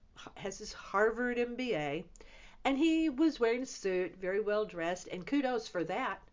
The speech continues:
because I'm all about people dressing to be on a plane. He got a wedgie,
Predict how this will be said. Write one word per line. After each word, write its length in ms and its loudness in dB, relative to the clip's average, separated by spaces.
because 380 -4
I'm 200 -6
all 160 -4
about 240 -2
people 320 -6
dressing 500 -8
to 80 -10
be 200 -4
on 140 -8
a 40 -12
plane. 340 -12
He 200 -2
got 180 -2
a 60 0
wedgie, 480 -4